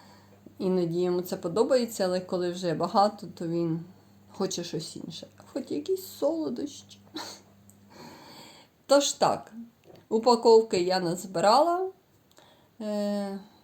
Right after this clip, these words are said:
подарунки назбирала, буду пакувати і творити. А ввечері, можливо, якщо я, м, щось повишиваю,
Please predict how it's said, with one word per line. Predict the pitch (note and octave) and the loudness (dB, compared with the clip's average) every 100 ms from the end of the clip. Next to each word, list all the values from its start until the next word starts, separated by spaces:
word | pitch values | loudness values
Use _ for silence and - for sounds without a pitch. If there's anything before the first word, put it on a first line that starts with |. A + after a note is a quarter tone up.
| - | -8
подарунки | G3+ G#3 G#3+ G#3+ F#3+ F#3 | -2 2 2 2 -2 -2
назбирала, | F3+ F3+ F3 F3 F3+ A3 C4 C4 | -4 -4 -6 -4 0 0 0 -4
буду | C4 A3+ G3 F#3 | -6 -4 -4 -4
пакувати | E3 E3 - D#3+ G#3+ A#3+ | -8 -12 -8 -4 -4 -4
і | A3+ | -10
творити. | - E3 D#3 C3+ - - - - - | -8 -6 -4 -6 -10 -20 -20 -20 -12
А | D3 | -8
ввечері, | D3 F3 A3+ B3+ G#3+ | -2 0 0 -2 -2
можливо, | G3 G3 F#3 F#3 - F#3 G3 F3 | -4 -4 -4 -4 -6 -4 -2 0
якщо | D3+ D#3 - - | 0 -2 -6 -6
я, | D#3+ D#3 D3 - - | -4 -2 -2 -6 -10
м, | E3+ D#3+ D#3 C#3+ C#3 C3+ - F#3 - - - - | -4 0 0 0 -4 -8 -8 -10 -14 -20 -20 -18
щось | - F#3 F3+ | -6 -4 -4
повишиваю, | - D3 D#3+ - D#3+ F3+ C4+ D4 | -6 -6 -4 -4 -2 0 -2 -6